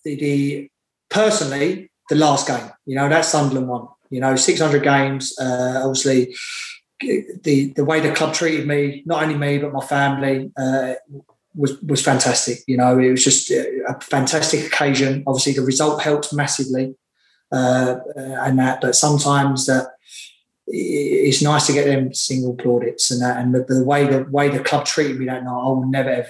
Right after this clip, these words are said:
forget, and is something which will, uh, l-, live with me forever.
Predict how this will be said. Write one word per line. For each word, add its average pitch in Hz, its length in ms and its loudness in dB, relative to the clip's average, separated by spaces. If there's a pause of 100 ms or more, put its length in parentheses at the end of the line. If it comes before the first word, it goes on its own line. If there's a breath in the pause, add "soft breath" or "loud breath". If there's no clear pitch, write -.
(120)
forget, 123 300 -4
and 127 160 -2
is 127 160 2
something 131 300 2
which 127 320 0
will, 127 280 4
uh, 127 100 4
l-, 131 380 2 (140)
live 131 220 2
with 131 140 2
me 131 120 2
forever. 131 400 0